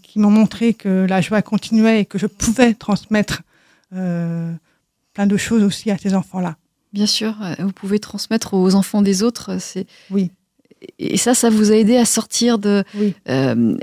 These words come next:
Speaker 2: à accepter, euh, le décès de Raphaël, à
Speaker 1: Oui.
Speaker 2: accepter, euh, tout cela.
Speaker 1: Oui.
Speaker 2: Et
Speaker 1: Me
Speaker 2: à en
Speaker 1: dire
Speaker 2: sortir.
Speaker 1: Et me dire qu'il peut par-,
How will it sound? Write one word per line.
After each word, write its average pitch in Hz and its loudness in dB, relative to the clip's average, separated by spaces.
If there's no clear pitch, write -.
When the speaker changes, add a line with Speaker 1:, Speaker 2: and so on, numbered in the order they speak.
Speaker 2:
à 190 0
accepter, 247 0
euh, 196 0
le 202 2
décès 208 0
de 202 0
Raphaël, 196 0
à 185 -2
Speaker 1:
Oui. 180 -2
Speaker 2:
accepter, 196 -4
euh, 190 -2
tout - -12
cela. 190 -6
Speaker 1:
Oui. 214 0
Speaker 2:
Et 202 0
Speaker 1:
Me 208 6
Speaker 2:
à 202 4
en - 4
Speaker 1:
dire 233 4
Speaker 2:
sortir. - -4
Speaker 1:
Et 220 2
me 208 6
dire 220 2
qu'il 208 -10
peut 233 -2
par-, 185 -2